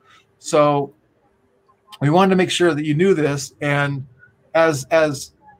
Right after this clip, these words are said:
Lane was saying a second ago, when you're in the, the choose a product, we have all over shirts,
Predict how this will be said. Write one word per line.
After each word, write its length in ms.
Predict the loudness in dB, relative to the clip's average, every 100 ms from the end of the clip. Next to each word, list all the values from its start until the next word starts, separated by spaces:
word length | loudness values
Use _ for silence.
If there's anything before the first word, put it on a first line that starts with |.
| _ _ _ _ _ _
Lane 240 | 0 2
was 80 | 2
saying 140 | 0 -2
a 40 |
second 340 | 0 0 0
ago, 220 | -4 -2 -2
when 220 | -4 -6
you're 100 | -6
in 240 | -4 -2
the, 140 | -4 -6
the 100 | -10
choose 280 | -6 -4 -4
a 60 | -4
product, 380 | 0 0 0
we 60 | -4
have 120 | -4
all 280 | 2 2 2
over 200 | 0 -2
shirts, 720 | -6 -6 -6 -6 -10 -18 -20